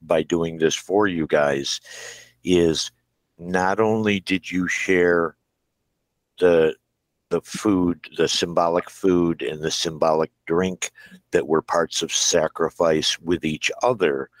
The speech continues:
But at the end, there was always a half-eaten cookie and a half-eaten or a, a half-drank, uh, cup of the juice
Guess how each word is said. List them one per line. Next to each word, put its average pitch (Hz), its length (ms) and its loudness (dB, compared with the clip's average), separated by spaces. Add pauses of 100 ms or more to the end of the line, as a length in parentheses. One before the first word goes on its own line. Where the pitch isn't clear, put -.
(680)
But 95 160 2
at 92 180 2
the 87 240 2
end, 101 460 -2 (120)
there 90 120 4
was 87 220 2
always 87 360 2
a 92 80 4
half-eaten 98 680 -2
cookie 107 640 0 (400)
and 90 180 -2
a 92 80 2
half-eaten 90 840 0 (400)
or 90 200 2
a, 82 220 2
a 87 220 2
half-drank, 92 840 0 (180)
uh, 71 200 -10
cup - 280 -4
of 95 160 -2
the 87 120 -4
juice - 520 0